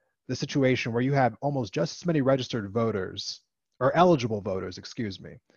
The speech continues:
who are between the ages of forty-five and older, and then eighteen to forty-five. And the forty-five and older crowd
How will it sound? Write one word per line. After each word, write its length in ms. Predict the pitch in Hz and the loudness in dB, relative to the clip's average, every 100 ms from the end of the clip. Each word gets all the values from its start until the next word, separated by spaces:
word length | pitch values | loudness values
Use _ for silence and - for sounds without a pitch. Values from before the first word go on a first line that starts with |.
| _ _ | _ _
who 240 | - 135 | 0 4
are 260 | 120 120 113 | 6 6 6
between 360 | 113 - 135 | 0 -2 -2
the 100 | 131 | 0
ages 280 | 120 123 110 | 2 0 0
of 120 | 104 | -6
forty-five 600 | - 135 165 160 165 156 165 | -4 2 2 2 4 4 4
and 100 | 135 | 4
older, 440 | 107 101 98 98 _ _ | 2 2 -2 -4 _ _
and 120 | 113 | 0
then 180 | 113 110 113 | 2 0 0
eighteen 400 | 113 - - 110 | -2 -2 -6 -4
to 80 | 101 | -6
forty-five. 880 | - 104 98 90 104 67 50 - _ _ _ | -4 -4 -4 -6 -6 -4 -8 -14 _ _ _
And 140 | 110 | -2
the 60 | 113 | -2
forty-five 640 | - 196 233 190 170 165 | 2 4 4 4 4 4
and 100 | 147 | 2
older 340 | 135 139 123 117 | 2 2 0 -4
crowd 500 | - 113 101 98 | -4 0 2 0